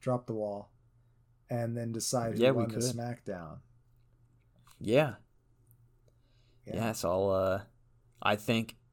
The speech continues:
Speaker 2: it's very clear for me you know, the, of the, of our first ever Genre Smackdown Body Horror Edition. I'm giving it to the pioneer of body horror, David Cronenberg, and Videodrome. I love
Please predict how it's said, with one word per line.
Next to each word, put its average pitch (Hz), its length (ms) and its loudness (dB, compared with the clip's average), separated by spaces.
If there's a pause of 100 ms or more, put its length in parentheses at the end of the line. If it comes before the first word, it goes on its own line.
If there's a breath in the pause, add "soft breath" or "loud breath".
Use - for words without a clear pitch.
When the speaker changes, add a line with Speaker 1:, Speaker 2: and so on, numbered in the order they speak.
Speaker 2:
it's 107 220 -2
very 107 340 0
clear 110 400 2
for 104 200 -4
me 107 440 0 (640)
you 107 160 -2
know, 101 160 2
the, 98 420 2 (180)
of 104 220 -2
the, 110 260 2
of 110 240 0
our 107 160 4
first - 760 2 (240)
ever 127 500 4
Genre 127 360 6
Smackdown 117 840 2 (260)
Body 117 300 8
Horror 117 420 8
Edition. 113 600 2 (1300 loud breath)
I'm 104 180 0
giving 113 300 6
it 113 140 0
to 117 160 2
the 104 140 2
pioneer 113 600 4
of 107 80 -2
body 113 280 6
horror, 113 280 6
David 113 460 4
Cronenberg, 104 720 2
and 98 300 -4
Videodrome. 101 760 0 (400 soft breath)
I - 100 2
love 107 580 0